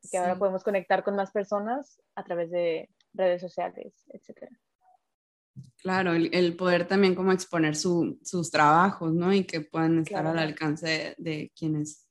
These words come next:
Speaker 3: pues, les
Speaker 1: De más
Speaker 3: interese
Speaker 1: personas.
Speaker 3: y de los temas que plasman. Y hay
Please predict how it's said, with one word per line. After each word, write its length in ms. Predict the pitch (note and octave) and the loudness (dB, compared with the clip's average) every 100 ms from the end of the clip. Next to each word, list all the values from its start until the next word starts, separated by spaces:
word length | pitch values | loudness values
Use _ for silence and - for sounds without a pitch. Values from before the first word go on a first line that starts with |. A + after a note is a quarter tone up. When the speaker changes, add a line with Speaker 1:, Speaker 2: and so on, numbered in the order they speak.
| _ - | _ -4
Speaker 3:
pues, 140 | D#3 | -2
les 160 | D#3 D3 | 0 0
Speaker 1:
De 60 | D#3 | 2
más 80 | |
Speaker 3:
interese 480 | D3+ D#3 D#3 G#3+ A3 B3 B3 | 2 2 2 2 2 0 0
Speaker 1:
personas. 420 | G3+ G3 F#3+ _ - | -2 -8 -18 _ -8
Speaker 3:
y 680 | F#3+ F#3 F3+ E3+ D#3 D#3 | -6 -2 0 2 2 0
de 220 | D#3+ E3+ D#3+ | 4 4 4
los 240 | D#3 D#3 | 0 2
temas 320 | F3 E3+ F3+ | 2 4 4
que 140 | - E3 | 0 -2
plasman. 560 | F#3 G3 F#3+ G#3 B3+ - _ _ _ _ _ _ _ | 4 4 4 2 0 -8 _ _ _ _ _ _ _
Y 420 | G#3+ G#3+ G#3+ G#3 | 4 6 8 6
hay 640 | - A#3 B3 C4+ D4 D4+ | 6 6 6 4 2 -2